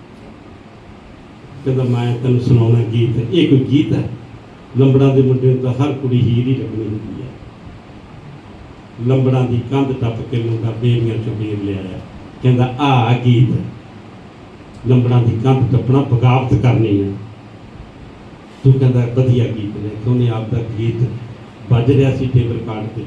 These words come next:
ਚਲਾ ਕੇ ਮਾਰੀ ਸੀ। ਜਸਵੰਤ ਵਧੀਆ ਗੀਤ ਨੇ। ਮੇਰੇ ਪੰਜਾਬ ਨੂੰ ਗੰਦੇ ਗੀਤਾਂ ਨੇ ਮੇਰੇ ਪੰਜਾਬ ਦੀ ਜੜ ਪੱਟਦੀ ਹੈ। ਉੱਥੇ ਮਾਂ ਵੀ ਬੈਠੀ ਹੁੰਦੀ ਆ, ਧੀ ਵੀ ਬੈਠੀ ਹੁੰਦੀ ਆ, ਭੈਣ ਵੀ ਬੈਠੀ ਹੁੰਦੀ ਆ।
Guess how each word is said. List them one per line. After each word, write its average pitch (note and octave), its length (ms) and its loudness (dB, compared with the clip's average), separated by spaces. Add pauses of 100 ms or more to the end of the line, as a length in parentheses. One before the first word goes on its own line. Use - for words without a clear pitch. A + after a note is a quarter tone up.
ਚਲਾ G#2 180 -6
ਕੇ G2 200 -8
ਮਾਰੀ G2+ 340 -6
ਸੀ। - 180 2 (1160)
ਜਸਵੰਤ A#2+ 680 -2
ਵਧੀਆ B2+ 280 0
ਗੀਤ G2+ 460 -10
ਨੇ। G2 60 -14 (1200)
ਮੇਰੇ C#3 280 4
ਪੰਜਾਬ B2+ 600 2
ਨੂੰ D3+ 260 4 (120)
ਗੰਦੇ D3 440 4
ਗੀਤਾਂ C3+ 340 0
ਨੇ D3 180 4
ਮੇਰੇ C3 440 0 (280)
ਪੰਜਾਬ C#3 420 2
ਦੀ - 280 -2
ਜੜ - 280 0
ਪੱਟਦੀ B2+ 380 -4
ਹੈ। F#2+ 100 -10 (1800)
ਉੱਥੇ C3 320 2
ਮਾਂ B2+ 220 0
ਵੀ D3+ 120 0
ਬੈਠੀ C#3 420 2
ਹੁੰਦੀ C#3+ 260 2
ਆ, D3 60 4
ਧੀ C3+ 240 0
ਵੀ C3+ 160 4
ਬੈਠੀ B2+ 380 0
ਹੁੰਦੀ B2+ 220 0
ਆ, B2+ 120 0
ਭੈਣ A#2+ 160 -4
ਵੀ A#2+ 200 -2
ਬੈਠੀ A2+ 380 -6
ਹੁੰਦੀ G#2+ 260 -8
ਆ। G2+ 80 -8